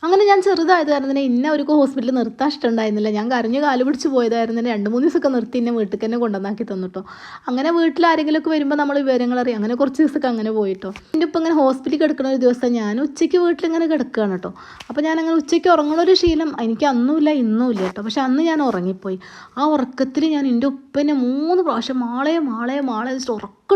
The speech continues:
വിളിച്ച് കണ്ടു ട്ടോ. അപ്പോൾ ഞാൻ ഓടി ചെന്ന് ഫോൺ എടുത്തിട്ട് അന്ന് ലാൻഡ് ഫോണേ ഉള്ളൂ. ലാൻഡ് ഫോൺ എടുത്ത് ഞാൻ എൻ്റെ ഉമ്മയ്ക്ക് വിളിച്ചിട്ടോ. അപ്പോൾ എൻ്റെ ഉമ്മ പറഞ്ഞു, "ഉപ്പയുടെ ശബ്ദം പോയിട്ട് ഡോക്ടർ വന്ന് നോക്കിക്കൊണ്ടിരിക്കുക, നീ കട്ട് ചെയ്യുമെന്ന്" പറഞ്ഞു ട്ടോ. പിന്നീട് എൻ്റെ ഉപ്പ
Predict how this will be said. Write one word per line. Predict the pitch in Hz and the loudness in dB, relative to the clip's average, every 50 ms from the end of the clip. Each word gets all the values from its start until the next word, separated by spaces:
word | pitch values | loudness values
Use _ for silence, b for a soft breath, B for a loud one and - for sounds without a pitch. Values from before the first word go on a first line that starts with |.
| 339 339 | 2 4
വിളിച്ച് | 294 247 226 254 - | 2 2 0 0 -2
കണ്ടു | 226 220 202 185 180 180 | -4 -2 -2 -2 -4 -4
ട്ടോ. | 180 202 208 B B B B B B B B B B | -6 -6 -10 B B B B B B B B B B
അപ്പോൾ | - 220 - 311 | -12 -4 -2 0
ഞാൻ | 339 339 330 285 | 0 2 2 0
ഓടി | 262 269 302 339 381 | 0 2 2 2 4
ചെന്ന് | - 359 294 302 294 | 4 4 2 2 0
ഫോൺ | 294 - 220 214 220 247 277 | 0 0 0 0 2 0 0
എടുത്തിട്ട് | 320 302 302 - 262 262 | 0 0 -2 -2 -4 -4
അന്ന് | 254 254 277 277 | -2 -2 0 0
ലാൻഡ് | 269 233 214 214 220 | 0 0 -2 -2 -2
ഫോണേ | 214 240 233 240 240 | -2 -2 -2 0 0
ഉള്ളൂ. | 226 208 196 | -2 -2 -2
ലാൻഡ് | 202 202 196 202 214 208 | -4 -4 -4 -4 -4 -2
ഫോൺ | - 285 302 | -2 0 0
എടുത്ത് | 311 311 302 285 | 0 0 -2 -2
ഞാൻ | 269 | -2
എൻ്റെ | 262 247 254 | 0 0 0
ഉമ്മയ്ക്ക് | 233 214 196 196 202 202 - 233 | 0 0 -2 -4 -4 -4 -2 -2
വിളിച്ചിട്ടോ. | 214 202 202 - - 233 208 B B B B B B B | -2 -2 -4 -8 -14 -16 -16 B B B B B B B
അപ്പോൾ | _ - - 269 | _ -4 -2 0
എൻ്റെ | 277 247 240 247 | 0 2 2 2
ഉമ്മ | 254 240 226 | 2 0 0
പറഞ്ഞു, | 220 214 214 214 | -2 -2 -2 -4
"ഉപ്പയുടെ | 208 - - _ 208 214 262 247 - - | -4 -8 -8 _ -4 -4 -4 -4 -6 -8
ശബ്ദം | 208 - 208 180 165 165 - _ - 254 269 269 | -8 -6 -8 -8 -8 -10 -14 _ -6 -2 -2 0
പോയിട്ട് | 262 254 226 208 196 190 - 214 214 196 - | 2 2 2 2 0 -2 -2 -4 -4 -2 -4
ഡോക്ടർ | 196 175 170 185 185 - - | -4 -4 -6 -6 -6 -2 -2
വന്ന് | 240 220 226 226 | -2 0 0 -2
നോക്കിക്കൊണ്ടിരിക്കുക, | 226 202 185 185 - 208 202 208 208 220 226 226 202 - - 196 180 | -2 -4 -4 -4 -4 -4 -2 0 0 0 0 -2 -2 -4 -6 -6 -4
നീ | 180 190 214 | -2 -4 -4
കട്ട് | 214 220 202 - - _ | -4 -6 -8 -8 -8 _
ചെയ്യുമെന്ന്" | 262 240 214 202 196 196 | -2 0 0 2 2 0
പറഞ്ഞു | 196 185 175 190 185 | -2 -2 -2 -4 -6
ട്ടോ. | 180 - 175 170 175 180 - _ - b b b b b b b b b b - | -8 -8 -12 -12 -12 -14 -18 _ -20 b b b b b b b b b b 2
പിന്നീട് | 392 403 415 440 440 440 | 4 4 6 6 6 6
എൻ്റെ | 427 339 311 302 | 4 4 4 0
ഉപ്പ | 294 - - 269 | -2 -2 -4 -4